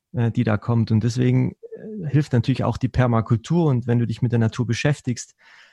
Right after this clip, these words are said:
hilft dir dabei, dass du da das Ruder nochmal rumreißen kannst.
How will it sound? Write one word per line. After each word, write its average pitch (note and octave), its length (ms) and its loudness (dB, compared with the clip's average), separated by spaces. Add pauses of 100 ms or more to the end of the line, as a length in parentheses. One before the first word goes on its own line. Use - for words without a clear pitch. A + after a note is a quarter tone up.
(160)
hilft - 320 -4
dir - 80 -2
dabei, G#2+ 440 -2 (280)
dass A2 200 -4
du G2 80 -8
da A2 360 0 (100)
das G#2 200 -6
Ruder C3 180 0
nochmal G#2+ 240 2
rumreißen G#2 520 2
kannst. F#2+ 440 -2